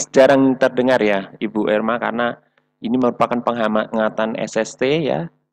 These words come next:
yang lebih tinggi, ya, dari, eh, biasanya. Ini ada pertanyaan lagi bag-, dari Mas Andre. Oh, Mas Andre Kat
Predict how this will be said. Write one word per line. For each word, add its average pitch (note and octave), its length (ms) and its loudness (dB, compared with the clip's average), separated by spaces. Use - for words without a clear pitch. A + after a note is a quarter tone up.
yang G#2+ 320 -10
lebih G#2+ 240 -6
tinggi, B2+ 400 2
ya, F#2 160 -4
dari, G2 800 -6
eh, F#2+ 320 -8
biasanya. G2 800 -10
Ini D#3 320 2
ada D3+ 80 2
pertanyaan D3 480 2
lagi D3 240 2
bag-, A#2+ 320 0
dari D#3 840 0
Mas - 300 -4
Andre. C#3 560 0
Oh, A2 320 2
Mas G#2 180 -4
Andre G2+ 240 0
Kat G2 220 -4